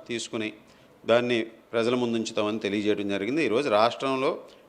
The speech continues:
టీడీఆర్ బాండ్ల స్కామ్‌కి ఇక్కడి నుంచి నాంది పలకడం జరిగింది. ఈరోజు రాష్ట్ర వ్యాప్తంగా కూడా అనేక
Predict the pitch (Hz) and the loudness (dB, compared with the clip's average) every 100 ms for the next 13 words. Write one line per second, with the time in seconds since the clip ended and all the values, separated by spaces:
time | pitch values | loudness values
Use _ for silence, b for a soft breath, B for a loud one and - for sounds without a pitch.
0 | - 113 135 131 123 123 127 120 - 120 | -4 4 4 4 2 -2 -2 -8 -4 -4
1 | 135 165 131 127 127 131 120 117 123 117 | -4 -4 -2 -2 -2 0 0 0 0 0
2 | 120 123 117 165 151 110 147 120 123 139 | -2 0 0 0 -2 0 2 4 2 2
3 | 135 135 131 - 135 139 139 135 147 127 | -2 0 0 0 -4 0 0 0 0 2
4 | 156 151 | 4 4